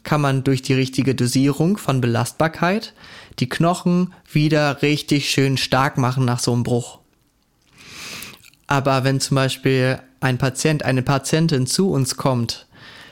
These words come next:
mit Schmerzen, die schon super lange da sind, die vielleicht deswegen da sind, weil sie zu hohe Belastungen in ihrem Alltag haben,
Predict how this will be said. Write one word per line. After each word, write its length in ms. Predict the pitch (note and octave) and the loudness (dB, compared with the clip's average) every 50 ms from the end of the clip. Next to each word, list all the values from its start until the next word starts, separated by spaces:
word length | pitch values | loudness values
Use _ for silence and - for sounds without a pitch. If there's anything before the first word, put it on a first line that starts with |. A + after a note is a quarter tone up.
| - _ _ | -20 _ _
mit 240 | - C#3 C3+ C3 - | 0 0 0 0 0
Schmerzen, 600 | - - D3 E3 F3+ F#3 F#3 F#3 - - C3 C3+ | 0 0 2 2 2 0 0 -2 -2 -2 0 0
die 120 | C3 C3 | 0 0
schon 220 | B2+ - C3+ C3+ C3 | 0 0 -2 0 0
super 300 | D3 D3 - - F#3 F3 | 0 -2 0 0 0 2
lange 280 | E3 D#3+ E3 E3 D#3 | 2 2 2 2 2
da 260 | C3+ C3 B2+ C3 B2+ | 2 2 2 2 0
sind, 300 | B2 B2+ B2 B2+ C3 - - - - - - - - - - - | 0 0 0 0 0 -2 -6 -12 -20 -20 -20 -20 -20 -10 -4 -2
die 80 | C3 | -2
vielleicht 400 | B2+ - - C3+ C3+ C3 C3 C3 | 0 0 0 2 2 2 0 0
deswegen 480 | C#3+ D#3 D#3 - - C#3+ C#3 C3+ C#3 C3+ | 0 0 0 0 0 0 0 2 2 2
da 220 | B2+ B2+ B2+ C3 | 2 2 0 0
sind, 240 | C3 C3+ C3+ B2+ - | 0 0 -2 0 0
weil 120 | A#2+ B2+ | 0 0
sie 300 | B2+ B2+ B2 B2+ B2+ - | 0 0 0 0 0 -2
zu 260 | - - - D#3 D#3 D3 | -4 -4 -2 0 2 2
hohe 160 | D#3 D3+ C#3 | 2 2 2
Belastungen 600 | C3 C#3 C3+ C3+ C3+ C3+ - - C#3 C#3 C3 A2+ | 2 2 2 2 0 0 -2 -2 0 0 0 2
in 240 | E2 A#2 A#2+ B2 - | 2 2 2 2 2
ihrem 240 | A#2+ B2+ B2 A2+ | 2 0 0 0
Alltag 580 | - - C#3+ E3 E3 - C#3 A#2+ A#2+ - - - - _ _ _ _ | 0 0 0 0 0 0 -2 -2 -2 -4 -8 -18 -20 _ _ _ _
haben, 460 | - - C#3 C3 B2+ B2 A#2+ A#2 A2+ | -6 -2 0 0 2 2 0 -2 -4